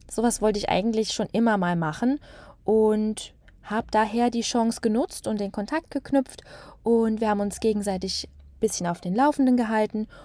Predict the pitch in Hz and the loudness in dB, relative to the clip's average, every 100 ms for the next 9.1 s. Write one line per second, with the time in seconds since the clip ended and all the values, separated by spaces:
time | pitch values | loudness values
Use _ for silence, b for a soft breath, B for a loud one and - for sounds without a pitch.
0 | B - 240 - 202 185 330 427 285 285 | B 0 2 2 2 4 2 2 4 2
1 | - 262 240 240 - 196 196 214 277 - | 4 4 4 2 -2 -2 -2 -2 -2 -2
2 | - - - 349 - - 185 180 160 160 | -10 -8 -4 -4 -4 -4 -2 -2 -4 -4
3 | 160 - 170 - 180 - - - 208 233 | -8 -4 -4 -2 -8 -14 -20 -2 2 2
4 | 294 - 202 190 185 196 214 269 392 B | 0 -2 -2 0 -2 -2 0 -2 -4 B
5 | B B - 240 - 214 208 - - 320 | B B 0 0 2 0 4 2 2 0
6 | 392 b b b b - 208 202 202 - | -4 b b b b -4 -2 -2 -2 -2
7 | 185 180 - 302 247 247 208 190 254 262 | 0 0 2 0 2 0 -2 0 0 2
8 | 208 190 - 170 - 170 165 160 220 277 | 0 -2 0 -2 -2 -4 -2 0 2 2